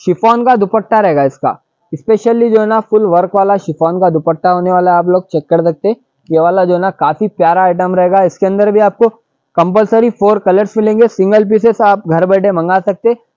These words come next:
मिनिमम दो, two pieces अगर old city वाले मंगाएंगे तो बिल्कुल free shipping हो जाएगी आप लोग को। अगर all over India से कहीं से भी आप लोग मंगवाना चाह रहे हैं तो हमारे पास से online की जो है ना पूरी facility रहेगी।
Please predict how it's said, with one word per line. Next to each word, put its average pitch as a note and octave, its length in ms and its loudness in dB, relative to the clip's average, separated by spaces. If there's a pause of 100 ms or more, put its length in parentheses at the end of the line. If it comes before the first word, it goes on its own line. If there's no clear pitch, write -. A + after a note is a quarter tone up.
मिनिमम F#3+ 440 0
दो, G3 180 2 (400)
two A3 140 2
pieces A3 340 -2
अगर A3 200 0
old F#3+ 300 0
city G#3+ 180 2
वाले A3 240 0
मंगाएंगे G#3 440 0
तो G#3+ 140 0
बिल्कुल F#3+ 380 0
free F#3 240 0
shipping G3+ 340 0
हो G3+ 80 0
जाएगी G3+ 260 2
आप G3 180 2
लोग G3 160 2
को। A#3 180 0 (360)
अगर F#3+ 260 2 (120)
all F#3 200 4
over A3+ 180 4
India G#3+ 300 4
से G#3+ 120 -2
कहीं G3+ 240 0
से G#3+ 160 0
भी G#3+ 80 2
आप G#3 160 2
लोग G3+ 140 0
मंगवाना F3+ 440 -2
चाह G3+ 180 0
रहे G#3 100 0
हैं G#3+ 80 -6
तो G#3+ 80 0
हमारे F3+ 280 0
पास F#3 180 0
से - 120 -2
online E3+ 360 0
की F#3 80 2
जो F#3 100 0
है F3+ 80 -2
ना F#3+ 100 -2
पूरी F#3 260 -2
facility F3+ 520 0
रहेगी। F#3 300 -2